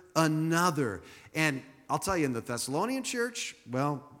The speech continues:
they moved past much, much, much greater obstacles, of course, than even <laughs> Walt Disney did in their endurance. Paul says, "For you welcomed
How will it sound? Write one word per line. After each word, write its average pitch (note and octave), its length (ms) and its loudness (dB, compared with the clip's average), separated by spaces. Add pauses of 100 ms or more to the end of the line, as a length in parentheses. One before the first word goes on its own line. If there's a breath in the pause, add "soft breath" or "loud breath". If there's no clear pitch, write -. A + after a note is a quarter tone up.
(140)
they D#3+ 420 0
moved C#3+ 360 0
past B2+ 400 -4
much, A#2+ 360 -4
much, B2+ 280 -4
much B2 280 -4
greater A2+ 320 -4
obstacles, A2+ 540 -2
of G2+ 140 -10
course, A2+ 240 -2
than G#2+ 180 -6
even G#2 380 -4 (140)
<laughs> - 120 -18
Walt G#2+ 320 -6
Disney D#3+ 340 0
did A2 200 -2
in A2 120 -4
their D3 200 -2
endurance. G2+ 520 -4 (240 loud breath)
Paul E3+ 200 2
says, D#3+ 280 0 (340 loud breath)
"For E3 160 -2
you F#3+ 260 -2
welcomed F#3 960 -2